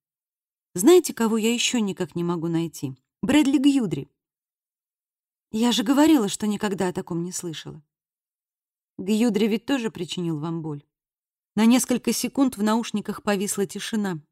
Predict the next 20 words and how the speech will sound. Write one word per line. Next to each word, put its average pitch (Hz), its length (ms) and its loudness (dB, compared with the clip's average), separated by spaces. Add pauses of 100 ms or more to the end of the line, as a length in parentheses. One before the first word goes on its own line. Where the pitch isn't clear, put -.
(680)
Себастьян 247 520 2
чувствовал, 220 540 2
как 233 180 -2
не 240 120 4
хочется - 440 0
Кэндис 214 420 2
вдаваться 220 500 0
в 160 80 -12
подробности. 190 760 -2 (760)
Хорошо 190 300 -6
бы 254 120 -2
Фэй 294 260 6
немного 277 460 6
на 254 100 4
нее 247 300 2
надавила, 214 680 0 (560)
но 180 140 0
тут - 280 -6
Кэндис 247 400 -2
заговорила. 196 800 -2